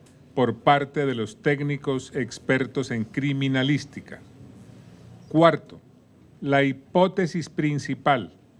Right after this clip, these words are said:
de acuerdo a las indagaciones de la Fiscalía General de la Nación, estaría asociada a una explosión accidental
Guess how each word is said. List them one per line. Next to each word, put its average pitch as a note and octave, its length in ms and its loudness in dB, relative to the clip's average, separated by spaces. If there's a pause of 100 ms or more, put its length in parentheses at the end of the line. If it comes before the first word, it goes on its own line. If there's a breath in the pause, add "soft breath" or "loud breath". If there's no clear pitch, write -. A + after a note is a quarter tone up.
(560)
de C3 200 2
acuerdo E3 540 0
a F3 40 2
las D#3 200 -2
indagaciones B2+ 1040 -2 (400 loud breath)
de C3 100 2
la B2 120 2
Fiscalía C3 720 0
General B2 340 0
de B2 80 0
la A2 120 -2
Nación, E3 520 0 (680 loud breath)
estaría D3 840 2
asociada A#2+ 720 -2 (600 soft breath)
a B2 100 2
una D#3+ 380 2
explosión D3 880 -2
accidental C#3+ 1040 -2